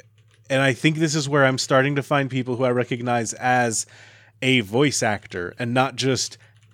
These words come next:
an actor. And I think that's only the case because this is,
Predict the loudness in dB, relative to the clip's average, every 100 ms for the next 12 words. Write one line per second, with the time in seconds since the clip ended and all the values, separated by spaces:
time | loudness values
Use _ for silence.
0 | -2 0 0 0 0 0 -2 -6 -6 -4
1 | 0 2 2 0 0 0 0 0 -4 -2
2 | -2 -2 0 0 -2 -8 -4 -4 -2 -6
3 | -6 -6 -8